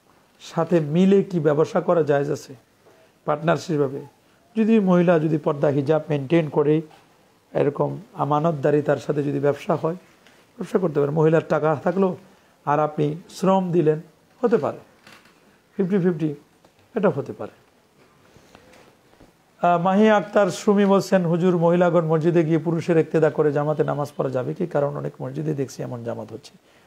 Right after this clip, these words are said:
না, হানাফি মাজহাব মতে নারীরা তাদের ঘরের ভিতরে নামাজ পড়বে, এটাই হচ্ছে আসল কথা। গত লাইফেও আমরা বলে দিয়েছি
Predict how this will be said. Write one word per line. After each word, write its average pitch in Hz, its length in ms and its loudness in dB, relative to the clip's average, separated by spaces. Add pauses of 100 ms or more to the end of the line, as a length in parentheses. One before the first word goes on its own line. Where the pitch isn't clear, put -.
(120)
না, 165 240 0 (380)
হানাফি 190 420 0
মাজহাব 170 540 0
মতে 185 240 0 (540)
নারীরা 196 440 4
তাদের 180 340 2 (160)
ঘরের 165 300 2
ভিতরে 151 300 2
নামাজ 151 320 0
পড়বে, 151 220 -4 (560)
এটাই 233 260 4
হচ্ছে 185 300 0
আসল 135 280 0
কথা। 120 300 -8 (440)
গত 165 200 0
লাইফেও 160 440 2
আমরা 151 200 2
বলে 139 200 -2
দিয়েছি 131 400 -6